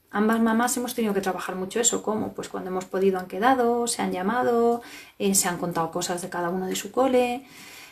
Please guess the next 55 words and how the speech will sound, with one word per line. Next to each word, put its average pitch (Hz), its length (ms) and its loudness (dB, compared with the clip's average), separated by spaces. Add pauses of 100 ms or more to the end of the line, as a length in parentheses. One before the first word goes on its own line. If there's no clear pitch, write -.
eh, 180 520 0
han 202 140 8
venido 196 280 8
del 185 120 2
colegio 202 320 0
y 196 40 2
le 180 60 -2
he - 20 -4
dicho, 185 220 -8
"Oye, 294 180 0
¿quieres 262 200 -4
que 302 100 0
llamemos 285 320 6
a 269 80 -2
tu 269 60 2
amiga, 262 220 4
le 247 100 0
contemos 240 360 0
lo 247 80 -2
que 226 80 -4
has 220 120 -4
hecho 247 240 -2
hoy? 294 140 4
¿Quieres 226 220 0
contarle 262 360 0
que 277 60 -4
tienes 247 220 -2
un 240 80 -2
amigo 233 240 0
nuevo?". 254 380 6 (920)
Y 190 760 2
trabajándolo 196 460 0
mucho, 196 260 -2 (320)
que - 80 -6
es 196 80 -2
lo 196 80 0
más, 185 560 -4
lo 202 60 -4
más 196 140 0
importante. 190 460 -8 (1000)
Bueno, 220 260 4
no 220 80 0
sé 226 140 0
si 254 140 4
hay 240 120 8
alguna 226 260 2
otra 208 180 -2
pregunta, 254 400 2
si - 140 2
no, 214 160 4
lo 226 120 2
vamos 196 260 2
a 202 40 -6
dejar 196 200 -2
aquí. 277 440 2